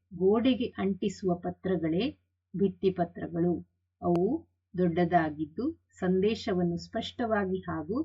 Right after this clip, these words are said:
ಆಕರ್ಷಕವಾಗಿ ನಮಗೆ ತಿಳಿಸುತ್ತವೆ. ಅಲ್ಲದೆ ಕೆಲವೊಂದು ಭಿತ್ತಿಪತ್ರಗಳು ಚಿತ್ರದೊಂದಿಗೆ ಕೂಡ ಇರುತ್ತವೆ. ಭಿತ್ತಿಪತ್ರ ಅಂದ್ರೆ ಏನು ಅಂತ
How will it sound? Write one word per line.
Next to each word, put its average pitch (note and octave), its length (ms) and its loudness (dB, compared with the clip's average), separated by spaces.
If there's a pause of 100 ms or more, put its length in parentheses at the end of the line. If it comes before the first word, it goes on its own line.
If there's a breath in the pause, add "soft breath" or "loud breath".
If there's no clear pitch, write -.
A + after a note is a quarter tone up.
(520 soft breath)
ಆಕರ್ಷಕವಾಗಿ G3 1160 -2
ನಮಗೆ E3+ 360 -2 (180)
ತಿಳಿಸುತ್ತವೆ. F3 760 0 (540)
ಅಲ್ಲದೆ F3 420 2 (300)
ಕೆಲವೊಂದು A3 500 2
ಭಿತ್ತಿಪತ್ರಗಳು F3+ 960 -2 (580)
ಚಿತ್ರದೊಂದಿಗೆ G#3 800 2 (100)
ಕೂಡ D#3+ 180 -4 (480)
ಇರುತ್ತವೆ. E3+ 680 0 (1500)
ಭಿತ್ತಿಪತ್ರ G#3 680 -2 (500)
ಅಂದ್ರೆ G3+ 280 4
ಏನು A#3 240 4 (100)
ಅಂತ F3+ 280 -2